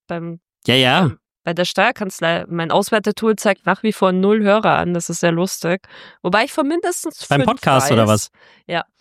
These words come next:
Speaker 2: Sehr
Speaker 1: Das,
Speaker 2: komisch.
Speaker 1: da, da muss ich mal eine E-Mail hinschreiben, das nervt mich richtig, weil ich hab jetzt, ähm, heute war bei uns riesen Partner-Meeting und so weiter und ich hab halt meine Zahlen mal abgegeben und konnte zum Podcast nichts abgeben und muss ja, trotzdem muss sich das ja lohnen,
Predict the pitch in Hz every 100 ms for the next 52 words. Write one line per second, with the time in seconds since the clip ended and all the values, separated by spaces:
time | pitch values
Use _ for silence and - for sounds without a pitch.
0 | _ _ _ _ _ - - 190 190 110
1 | 170 - - 208 226 - 214 196 196 196
2 | 208 185 190 - 175 185 202 214 185 -
3 | 170 180 - 180 - 196 - 175 196 -
4 | 127 143 - - 170 180 - 160 - -
5 | - 160 160 165 - 180 180 180 175 170
6 | 156 170 170 - 190 180 170 170 170 180
7 | - 226 214 - 202 196 185 180 175 196
8 | 185 190 - 175 170 160 160 160 160 147
9 | - 156 185 247 214 190 - 208 202 220
10 | 185 175 170 180 170 185 - 175 - 170
11 | - - 170 165 175 - - - - -
12 | - _ 180 170 165 175 180 180 165 -
13 | 180 - 175 170 - - 165 165 160 190
14 | 196 160 156